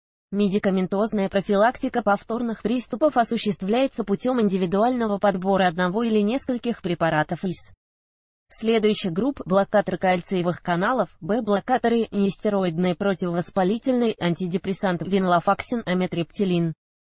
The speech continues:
дулоксетин, антиконвульсант, вальпрат и карбамазепин, топирамат.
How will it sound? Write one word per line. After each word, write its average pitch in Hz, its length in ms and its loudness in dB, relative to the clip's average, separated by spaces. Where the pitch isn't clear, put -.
дулоксетин, 262 920 0
антиконвульсант, 175 1040 -2
вальпрат 185 600 2
и 185 60 -2
карбамазепин, 180 880 0
топирамат. 165 680 0